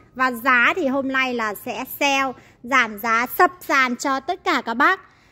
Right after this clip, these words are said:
Trang bị đầy đủ từ A đến Z, không thiếu một cái gì. Đây, ở đây thì các bác sẽ có là một cái búa đóng đinh này, một cái kìm này, một cái mỏ led này. Đấy,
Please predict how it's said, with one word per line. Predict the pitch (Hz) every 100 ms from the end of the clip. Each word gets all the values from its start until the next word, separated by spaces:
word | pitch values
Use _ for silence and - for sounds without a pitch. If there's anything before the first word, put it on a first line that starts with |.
| _ -
Trang | 427 415
bị | 415 370 302
đầy | 339 330
đủ | 302 302 233 277
từ | 277 262
A | 254 311
đến | 277 254
Z, | 339 403
không | 359 311
thiếu | 320 254
một | 302
cái | 277 247
gì. | 320 226 - -
Đây, | 254 277 247 -
ở | 226
đây | 220 269
thì | 247 220
các | 247
bác | 277 320
sẽ | 190 220
có | - 214 226
là | 277 240 214 - _ _
một | 233
cái | 247
búa | 240 254
đóng | 254 254
đinh | 320 330
này, | 320 269 220 - - - - - - - - _ _
một | 254 294
cái | 320 311
kìm | 339 311 285
này, | 285 254 196 _ - - - - -
một | 294
cái | 302 311
mỏ | 359 320
led | 269 370 427
này. | 370 285 220 - _ _ _
Đấy, | 240 247 294